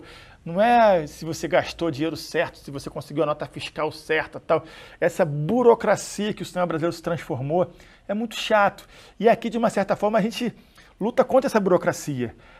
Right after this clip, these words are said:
Aqui, lógico que tem vários, é, deveres, né, várias atividades que você tem que cumprir e fazer, mas aqui a gente tenta o máximo possível vencer essa burocracia.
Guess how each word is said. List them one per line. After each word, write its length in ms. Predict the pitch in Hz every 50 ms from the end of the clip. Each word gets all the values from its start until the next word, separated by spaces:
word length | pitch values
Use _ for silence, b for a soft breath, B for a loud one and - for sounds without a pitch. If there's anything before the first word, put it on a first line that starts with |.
| B B
Aqui, 240 | - 139 - 254 - - -
lógico 360 | 160 - - 156 - - -
que 40 | -
tem 320 | 180 170 165 160 147 131
vários, 540 | 117 131 143 147 143 139 120 - - - b b b b b b -
é, 480 | 131 127 127 123 123 120 117 113 110 110
deveres, 720 | 120 127 139 123 104 123 139 156 175 180 151 139 120 127
né, 120 | 135 135
várias 400 | 123 127 131 139 139 120 - - - _ _ _ _ - -
atividades 680 | - - - - 127 131 117 117 127 131 139 131 - -
que 80 | -
você 180 | 139 117 - -
tem 120 | - 131
que 80 | 127 -
cumprir 400 | - 147 131 - - 147 143 147
e 40 | 135
fazer, 540 | - 139 127 113 104 113 156 202 202 - B B B B B B B B
mas 180 | - 202 196 214
aqui 240 | 214 - - 240
a 60 | 254 202
gente 160 | 247 - -
tenta 280 | - 240 240 - 247
o 40 | 240
máximo 400 | 226 226 233 233 247 - 262 240
possível 360 | - 240 196 - - 220 226
vencer 360 | 196 226 233 196 - - 214 202
essa 120 | - 196
burocracia. 720 | 170 156 156 156 - 156 131 - - - 127 113 113 104